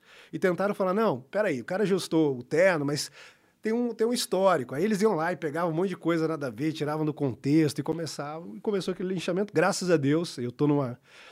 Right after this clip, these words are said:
como eu disse, foi, foi antes do seu, né? Então até talvez valha de, de co-, consolação, de conforto, porque eu tô numa etapa mais avançada, fui inocentado de todos os processos.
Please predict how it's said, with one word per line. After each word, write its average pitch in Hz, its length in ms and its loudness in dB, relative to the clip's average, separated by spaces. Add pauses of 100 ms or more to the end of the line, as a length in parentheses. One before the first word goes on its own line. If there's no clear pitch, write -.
(160)
como 143 140 4
eu 135 40 4
disse, 139 200 2
foi, 143 180 4
foi 151 180 6
antes 175 280 8
do 127 100 0
seu, 165 260 6
né? 135 120 2
Então 151 160 0
até 160 400 4
talvez 143 340 2
valha 139 320 -2
de, 131 240 0
de 120 100 -6
co-, 135 280 -4
consolação, 143 920 2 (420)
de 127 140 -4
conforto, 156 580 4
porque 120 220 -4
eu 135 60 0
tô 151 100 0
numa 170 140 0
etapa 156 340 -4
mais 139 240 -6
avançada, 160 500 -4
fui 143 180 -4
inocentado 143 760 -6
de 110 140 -14
todos 135 240 -8
os 135 80 -14
processos. 123 600 -14